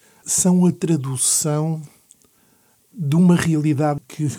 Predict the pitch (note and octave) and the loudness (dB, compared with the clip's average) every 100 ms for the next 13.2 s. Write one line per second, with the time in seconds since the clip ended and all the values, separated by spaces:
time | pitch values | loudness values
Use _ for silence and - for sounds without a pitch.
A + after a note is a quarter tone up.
0 | F3+ - E3 - - F3 D#3+ G3 F3+ D#3 | -6 0 0 2 0 2 4 4 2 -2
1 | B2+ - D3+ D#3+ D#3 D3+ E3 D3+ - D#3 | -8 -12 -4 -2 -2 -4 -4 -6 -8 -10
2 | - D3+ C3 C#3+ A#2+ - _ _ _ _ | -6 -8 -8 -10 -10 -12 _ _ _ _
3 | G3 F3+ - G3 F#3 E3 E3+ F#3 F#3+ F3+ | 2 4 0 0 0 2 2 2 0 0
4 | D#3 F3 D#3+ - E3 - - C#3+ D#3+ C3 | 0 -2 -4 -4 -8 -8 -10 -10 -10 -8
5 | D#3 - D3+ D3 C3+ D3 B2+ - - B2 | -8 -4 -4 -2 -4 -8 -8 -10 -12 -14
6 | A2+ F2+ - - _ _ _ F3 E3 - | -12 -14 -14 -18 _ _ _ -2 -2 -2
7 | D#3+ B2+ G#2+ _ _ _ _ _ _ _ | -2 -2 -6 _ _ _ _ _ _ _
8 | _ _ _ _ - G3 - F3+ F#3 G3 | _ _ _ _ -2 -2 2 2 2 0
9 | C#3+ F3 D3+ E3 D#3+ E3 D3+ D3 D#3+ D#3 | 0 -4 -4 -4 -4 -4 -6 -10 -8 -8
10 | C#3+ B2+ - D3 - C#3+ C3+ A2+ B2 - | -8 -12 -16 -14 -14 -12 -12 -12 -16 -18
11 | - _ _ _ _ _ _ _ _ - | -20 _ _ _ _ _ _ _ _ -16
12 | - - B3 B3+ - - G3 G3 - D#3+ | -12 2 4 4 2 -4 -6 -4 -4 -4
13 | C3+ | -4